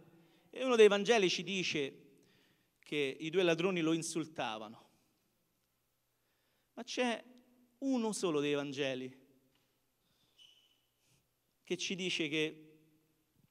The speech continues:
uno dei due malfattori dice all'altro, attraverso la croce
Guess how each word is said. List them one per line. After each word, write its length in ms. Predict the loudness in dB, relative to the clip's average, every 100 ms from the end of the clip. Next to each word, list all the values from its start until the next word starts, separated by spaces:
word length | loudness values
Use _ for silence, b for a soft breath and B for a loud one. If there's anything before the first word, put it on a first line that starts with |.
| -14
uno 220 | -6 -4 0
dei 240 | 0 0
due 480 | 0 0 0 -2 -16 -20 _ _ _ _ _ _ _ _ _ _ _ _
malfattori 1040 | -2 -2 -2 -6 -2 -2 0 -2 -4 -14 -20 -20 _ _ _ _ _ _ _ _ _ _ _ _ _ _
dice 680 | -16 -10 -6 -2 -2 -2 -12 -8
all'altro, 840 | 0 2 2 2 -4 -4 -6 -18 -20 _ _ _ _ _ _ _ _ _ _ _ _ _ _ _ _ _ _ _ _ _ _ _ _ _ _
attraverso 640 | -12 0 6 6 6 2 -2
la 120 | -2
croce 640 | 0 -2 -2 -8 -10 -20